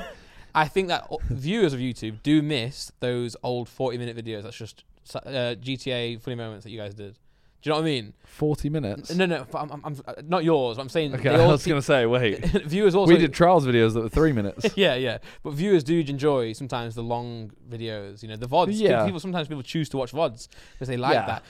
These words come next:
Speaker 1: 'Cause I, I've started really editing my Pokemon content to be short, snappy, and some people do say I missed it when it was just
Speaker 2: I
Speaker 1: relaxing.
Speaker 2: think it's just a generational thing, though.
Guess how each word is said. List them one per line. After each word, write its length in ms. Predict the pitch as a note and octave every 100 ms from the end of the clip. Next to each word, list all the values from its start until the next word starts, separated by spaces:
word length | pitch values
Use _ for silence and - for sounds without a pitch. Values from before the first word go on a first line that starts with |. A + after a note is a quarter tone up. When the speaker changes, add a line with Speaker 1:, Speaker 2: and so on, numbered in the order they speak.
| -
Speaker 1:
'Cause 100 | D#3
I, 200 | D#3+ E3
I've 80 | F3+
started 240 | F#3 C#3
really 240 | C3+ F3 D#3+
editing 160 | D#3+
my 80 | C#3+
Pokemon 280 | C#3 E3 C3+
content 280 | C3+ A#2+ A#2
to 40 |
be 60 | A#2
short, 380 | - F3 C#3+ C3
snappy, 360 | D3+ D#3 A#2
and 160 | A2+ A2+
some 120 | D3+
people 120 | D3
do 120 | B2 D3
say 140 | D3
I 80 | A#2+
missed 280 | C3 - -
it 40 |
when 100 | B2
it 40 | A#2+
was 100 | B2
just 120 | A#2+
Speaker 2:
I 40 | A#2
Speaker 1:
relaxing. 200 | D3+ D3+
Speaker 2:
think 120 | F3+
it's 80 | C#3+
just 260 | A#2+ G2+
a 40 | A2
generational 480 | G2 G2+ A2+ F#2 E2
thing, 160 | E2
though. 160 | D#2